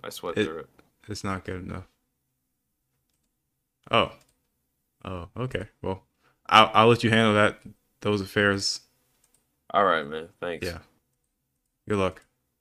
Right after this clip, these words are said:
Speaker 1: Go ahead and end the pod, please.
Speaker 2: Okay. You know, baking powder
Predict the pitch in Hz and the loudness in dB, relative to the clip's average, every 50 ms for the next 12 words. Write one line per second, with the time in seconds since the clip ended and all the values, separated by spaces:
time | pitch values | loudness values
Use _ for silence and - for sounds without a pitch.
0 | _ _ _ _ _ _ _ _ - 107 104 101 95 92 76 73 85 87 80 69 | _ _ _ _ _ _ _ _ 0 2 2 2 2 -2 -6 -8 -10 -12 -14 -16
1 | - - 80 76 76 73 _ - 80 78 - - - _ _ _ _ _ _ - | -10 -8 -8 -8 -8 -10 _ -18 -18 -18 -18 -20 -20 _ _ _ _ _ _ -16
2 | - 95 - - - 92 - _ _ _ _ _ _ _ _ _ _ _ _ _ | -16 -14 -14 -14 -18 -18 -20 _ _ _ _ _ _ _ _ _ _ _ _ _
3 | _ _ _ _ _ _ _ - 143 135 120 101 123 147 147 139 120 107 107 107 | _ _ _ _ _ _ _ 0 6 6 8 10 10 10 10 10 2 6 6 6
4 | 104 101 98 95 | 6 6 4 2